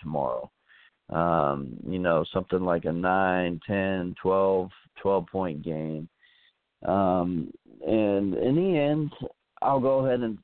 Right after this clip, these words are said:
and make a prediction of, I think Louisville wins tomorrow night. Um, I think it's gonna be something in the realm of, I'll say,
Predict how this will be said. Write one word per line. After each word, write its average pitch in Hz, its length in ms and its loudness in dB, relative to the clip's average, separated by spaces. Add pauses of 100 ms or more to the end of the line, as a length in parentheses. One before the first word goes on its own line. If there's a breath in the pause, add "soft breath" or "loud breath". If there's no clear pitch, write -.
(120)
and 101 280 -2
make 107 220 -4
a 101 60 -4
prediction 98 560 -4
of, 95 160 0
I 95 80 2
think 95 260 -4
Louisville 92 460 0
wins 87 340 -4
tomorrow 82 360 0
night. 73 340 -2 (640 soft breath)
Um, 85 360 0
I 87 60 0
think 95 220 -4
it's 90 160 -8
gonna 92 180 2
be 90 260 -2
something 90 540 -4 (640 soft breath)
in 92 120 -4
the 92 60 0
realm 95 400 2
of, 87 220 2
I'll 90 200 2 (120)
say, 95 560 0